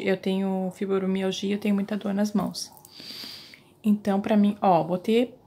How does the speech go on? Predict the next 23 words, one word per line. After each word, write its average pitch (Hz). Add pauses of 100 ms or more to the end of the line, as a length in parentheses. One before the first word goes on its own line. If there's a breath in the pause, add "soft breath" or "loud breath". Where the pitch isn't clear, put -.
aqui 214
já, 165
gente, 170
olha 185
a -
linha, 175
saindo 190
nessa 208
aqui. 220
Deixei 196
essa 214
do 180
meio, 185
esqueci, 214
tô 220
naquela 240
ali. 233
Aí 233
eu 294
vou 359
começar 415
o 403
processo. 403